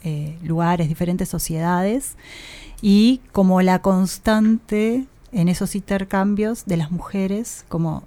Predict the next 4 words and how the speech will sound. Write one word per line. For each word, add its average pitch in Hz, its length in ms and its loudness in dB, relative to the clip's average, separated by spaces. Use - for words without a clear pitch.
circulando, 190 1000 0
eh, 156 340 -8
como, 208 440 4
bueno, 196 320 -2